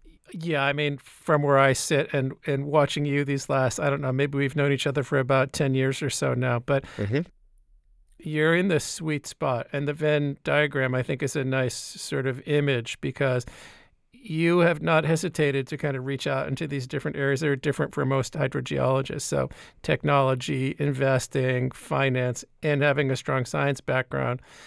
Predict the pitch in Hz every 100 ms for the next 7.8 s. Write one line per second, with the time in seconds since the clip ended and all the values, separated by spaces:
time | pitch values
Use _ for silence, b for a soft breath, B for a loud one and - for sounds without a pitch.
0 | B B 196 180 180 202 190 175 165 160
1 | 147 143 151 147 - 139 - 147 - 139
2 | 143 131 156 143 143 131 160 156 156 -
3 | 160 156 143 - 143 - 147 139 139 135
4 | - 127 b b b - 151 147 - 101
5 | 98 95 - 151 143 147 143 143 139 151
6 | 143 135 - B B B - 147 143 139
7 | 151 147 - 143 - 147 165 180